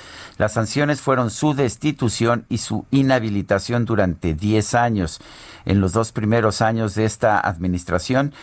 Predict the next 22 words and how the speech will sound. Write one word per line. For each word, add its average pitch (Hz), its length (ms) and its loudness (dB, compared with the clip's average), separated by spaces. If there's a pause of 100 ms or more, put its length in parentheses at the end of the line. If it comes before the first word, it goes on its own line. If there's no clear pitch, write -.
(180)
dice 95 380 0
la 87 260 2
secretaria, 98 840 -2 (400)
eh, 92 240 0
Irma 87 320 2
Heréndira 98 420 2
Sandoval, 101 520 0
se 120 160 -2
han 117 120 0
sustanciado 113 1040 0 (240)
doscientos 120 800 0
treinta 95 360 0
y 90 120 0
uno 117 120 2
expedientes 98 720 0
de 110 160 2
responsabilidades 98 1160 0
derivadas 87 500 -2
de 87 120 -2
la 80 120 0
verificación 95 720 -2
patrimonial 82 720 -2